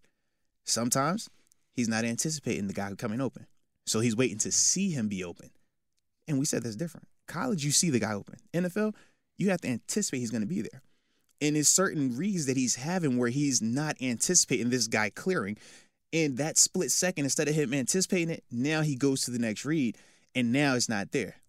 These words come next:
Or he pulls it. But it's like, no, these guys are there. So it's like, I hope that that does hurt. But at the same time, I'm like, for Kenny,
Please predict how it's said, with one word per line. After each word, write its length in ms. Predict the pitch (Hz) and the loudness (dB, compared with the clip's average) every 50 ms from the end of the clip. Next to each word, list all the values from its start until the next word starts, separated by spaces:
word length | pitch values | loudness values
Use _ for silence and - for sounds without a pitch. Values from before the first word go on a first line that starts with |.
| _ - | _ 0
Or 140 | 160 160 160 | 2 2 2
he 80 | 160 123 - - | 2 0 -4 -10
pulls 420 | - - - 247 269 202 131 95 | -18 -10 -6 -4 -4 -4 -4 -4
it. 140 | 95 - - _ _ _ _ _ _ _ _ _ _ - | -8 -12 -14 _ _ _ _ _ _ _ _ _ _ 0
But 120 | 165 185 | 0 2
it's 120 | 214 - | 2 0
like, 140 | 220 190 185 | 0 -2 -2
no, 160 | 226 294 247 | -2 -2 0
these 240 | 143 143 226 330 302 | 0 0 0 0 -2
guys 260 | - 226 262 269 220 | -4 -4 -4 -4 -2
are 120 | 196 233 214 | -2 -2 -2
there. 260 | 139 170 240 240 202 | 0 0 0 2 2
So 120 | - 196 190 | 2 2 2
it's 100 | 190 180 | 2 2
like, 180 | 180 160 - - - - - - - _ - | 0 0 -2 -6 -14 -20 -20 -20 -20 _ -8
I 120 | 160 151 | -6 -4
hope 260 | 139 - 175 240 381 - | -2 2 2 2 2 2
that 180 | 156 156 131 131 | 2 0 2 2
that 160 | 147 123 123 | 0 0 2
does 240 | 139 135 131 139 - | 2 0 0 2 0
hurt. 180 | 151 143 - - | 0 -2 -2 0
But 200 | 127 170 180 - - - | 2 2 2 2 0 -4
at 120 | 165 - | -4 0
the 60 | 160 | 2
same 220 | - - 175 160 147 | 2 2 2 2 2
time, 240 | - 214 240 214 | 2 2 2 2
I'm 120 | 208 190 185 | 2 2 2
like, 220 | 175 156 135 - - - - _ _ _ _ _ _ | 2 2 0 0 -4 -20 -20 _ _ _ _ _ _
for 180 | - - 160 123 | -4 -2 -2 -2
Kenny, 480 | - - - 208 226 202 165 143 - | 0 0 0 0 2 2 2 0 -2